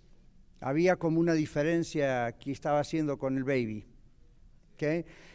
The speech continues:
Y entonces los hermanos envidiaron a José. Y recuerdan la historia,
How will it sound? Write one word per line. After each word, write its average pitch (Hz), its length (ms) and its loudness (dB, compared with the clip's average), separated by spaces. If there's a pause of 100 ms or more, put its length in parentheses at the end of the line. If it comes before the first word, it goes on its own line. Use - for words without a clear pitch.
Y 160 100 2
entonces 196 680 2
los 160 320 2
hermanos 208 640 2
envidiaron 180 680 4
a 160 100 2
José. 139 400 -2 (440)
Y 147 60 -2
recuerdan 202 380 4
la 196 40 2
historia, 175 500 2